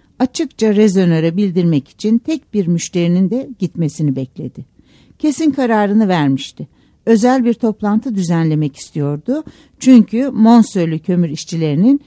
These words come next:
topluca uluslararası işçi örgütüne katıldıkları an mutlaka yengiye ulaşacaklarına inanıyordu.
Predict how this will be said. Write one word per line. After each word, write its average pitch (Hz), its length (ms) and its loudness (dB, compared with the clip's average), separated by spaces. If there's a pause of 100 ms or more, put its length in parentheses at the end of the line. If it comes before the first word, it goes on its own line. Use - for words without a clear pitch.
(240)
topluca 208 680 -2
uluslararası 208 760 -2
işçi - 320 -4
örgütüne 160 480 -4
katıldıkları 165 800 -6
an 220 240 -2 (300)
mutlaka 214 580 -2
yengiye 190 480 4
ulaşacaklarına 156 840 -4
inanıyordu. 120 760 -6